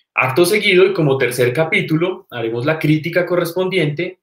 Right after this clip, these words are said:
frente al inciso segundo. Y finalmente, una vez se haya expuesto todo lo anterior, vamos a presentar lo que a nuestro juicio puede solucionar esta problemática, con la salvedad que ya hicimos, y es que se trata de una posición,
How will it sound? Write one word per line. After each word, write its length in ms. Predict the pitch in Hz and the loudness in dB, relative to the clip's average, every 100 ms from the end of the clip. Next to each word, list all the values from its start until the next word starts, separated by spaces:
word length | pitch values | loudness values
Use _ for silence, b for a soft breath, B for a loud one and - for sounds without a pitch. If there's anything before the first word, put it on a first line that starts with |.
| _ | _
frente 320 | 143 131 127 | -4 -2 0
al 280 | 113 113 - | -2 -4 -8
inciso 440 | 123 123 139 143 170 | -4 -2 -2 -4 0
segundo. 560 | 190 196 151 160 - _ _ B B B B B B B - | 2 4 2 0 -6 _ _ B B B B B B B -2
Y 100 | 214 | 0
finalmente, 800 | 220 220 226 226 196 208 208 - | 2 4 4 2 0 -2 -6 -6
una 180 | 135 139 | -4 -2
vez 160 | 147 | 0
se 80 | 147 | 0
haya 140 | 151 160 | -2 -4
expuesto 420 | - 160 156 160 | -4 -4 -2 -2
todo 220 | 165 170 | 0 2
lo 60 | 170 | 0
anterior, 480 | 175 185 170 175 160 | 0 0 0 0 0
vamos 280 | 131 127 | 0 0
a 80 | 151 | -2
presentar 520 | 151 160 156 147 151 | -2 -2 -2 0 0
lo 100 | 120 | 0
que 100 | - | -4
a 40 | 123 | -4
nuestro 420 | 131 139 165 165 | -2 -4 -6 -6
juicio 540 | 208 165 - 185 190 - | -6 -8 -4 -4 -4 2
puede 240 | 170 175 | 4 4
solucionar 580 | 175 190 185 165 143 123 | 2 0 0 -2 0 0
esta 280 | 131 156 156 | 0 -2 0
problemática, 680 | 175 175 214 202 - - - _ | 2 2 2 0 -2 -12 -20 _
con 200 | - 117 | -12 -8
la 80 | 123 | -6
salvedad 440 | 123 127 123 120 | -4 -4 -4 -4
que 120 | 123 | -4
ya 80 | 151 | -4
hicimos, 500 | 175 196 180 233 233 | -4 -6 -6 -8 -6
y 60 | 120 | -6
es 120 | 104 | -6
que 260 | - 147 147 B B | -6 -6 -8 B B
se 160 | - 135 | -4 0
trata 300 | 127 117 127 | 0 0 2
de 100 | 135 | 2
una 180 | 139 147 | 0 -2
posición, 720 | 151 127 - 120 120 135 | -4 -4 -4 0 0 -2